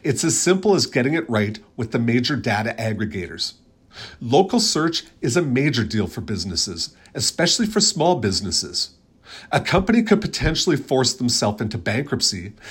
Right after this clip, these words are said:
if their online visibility is non-existent. Consumers rely on the internet and search engines to interact with local businesses.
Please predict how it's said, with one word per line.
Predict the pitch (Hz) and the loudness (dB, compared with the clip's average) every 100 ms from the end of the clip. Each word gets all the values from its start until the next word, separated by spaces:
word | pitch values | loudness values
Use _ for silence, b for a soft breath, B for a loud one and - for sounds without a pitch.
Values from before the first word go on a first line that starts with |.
| B | B
if | - 123 | -4 2
their | 185 - | 2 2
online | 135 170 180 170 123 | 2 2 2 0 0
visibility | 131 120 117 110 110 120 123 | -2 -2 -2 0 2 2 2
is | 120 110 | -2 0
non-existent. | 104 104 101 87 107 - 90 85 - _ _ _ _ _ B B B | 0 2 0 -4 -4 -4 -6 -12 -16 _ _ _ _ _ B B B
Consumers | - 147 - 208 240 240 143 | -2 0 4 4 4 2 0
rely | 135 127 139 | 4 4 4
on | 139 | 2
the | 123 139 | 0 0
internet | 123 151 139 143 | -2 0 0 0
and | 135 117 | 0 0
search | - - 139 147 | 0 0 0 0
engines | 139 139 135 | -2 -2 -4
to | - - | -4 -2
interact | 147 139 135 98 113 135 | -2 -2 0 0 0 -4
with | 107 | -4
local | 101 98 120 | -2 -2 -2
businesses. | 98 - 98 - - - | -2 -4 -2 -4 -2 -4